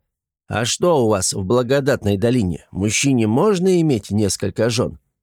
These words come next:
заинтересованно спросил сват и подвинулся к девушке поближе. «Там есть такие же, как и ты, только маленькие?» «Найти можно, если поискать. Карлики и у нас рождаются.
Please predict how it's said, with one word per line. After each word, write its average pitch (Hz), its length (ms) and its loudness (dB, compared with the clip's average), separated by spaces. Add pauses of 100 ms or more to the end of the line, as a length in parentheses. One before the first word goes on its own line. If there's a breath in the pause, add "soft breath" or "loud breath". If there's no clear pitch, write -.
(120)
заинтересованно 90 760 -2
спросил 101 480 -2
сват 147 320 -2
и 113 100 0
подвинулся 107 640 -2
к 92 60 -8
девушке 92 400 -2
поближе. 92 560 -6 (960)
«Там 98 300 -2
есть 110 420 -2
такие 107 420 -2
же, 87 160 -6
как 95 300 -6
и 90 100 -4
ты, 117 400 -2
только 104 380 -2
маленькие?» 90 840 -4 (640)
«Найти 127 320 0
можно, 151 340 0
если 113 260 -4
поискать. - 580 -6 (340)
Карлики 151 480 0
и 151 200 0
у 143 100 2
нас 127 240 0
рождаются. 85 600 -6